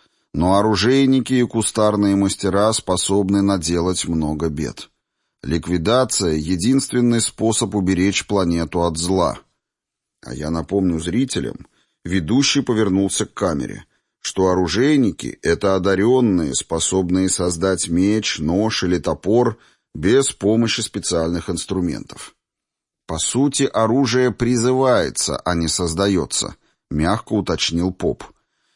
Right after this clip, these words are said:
«И, конечно, эти ребята не ограничивают себя клинками. Ежегодно к смерти приговаривается минимум один еретик,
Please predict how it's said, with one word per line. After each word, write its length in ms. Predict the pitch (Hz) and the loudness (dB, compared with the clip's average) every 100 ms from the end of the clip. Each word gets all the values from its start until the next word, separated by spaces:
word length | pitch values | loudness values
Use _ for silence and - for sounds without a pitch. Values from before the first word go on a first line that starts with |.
| - | -8
«И, 100 | 78 | -6
конечно, 540 | 101 104 131 139 - | 0 2 2 0 0
эти 320 | 95 110 117 117 | 0 0 0 0
ребята 560 | 104 90 101 110 123 | 2 2 2 2 2
не 100 | 117 | 2
ограничивают 960 | 113 101 101 98 104 120 - 117 113 101 | 2 2 2 2 2 2 0 0 0 0
себя 400 | - 87 90 92 | -4 -2 0 -2
клинками. 800 | 92 90 85 - 104 95 57 - _ _ _ _ _ - | -2 -4 -4 -2 -2 -2 -6 -12 _ _ _ _ _ -8
Ежегодно 800 | 82 98 113 110 135 156 147 | -2 0 2 2 2 2 2
к 60 | 139 | 0
смерти 540 | - 123 123 123 - | 0 2 2 0 -2
приговаривается 1040 | 135 107 101 101 95 110 113 113 113 - 110 | -2 -2 0 2 2 2 2 2 0 0 0
минимум 580 | 104 110 113 117 113 | 2 4 4 4 2
один 320 | 113 107 113 95 | 0 0 0 2
еретик, 760 | 82 87 87 - 139 131 - | 0 -2 -2 -2 -2 -2 -6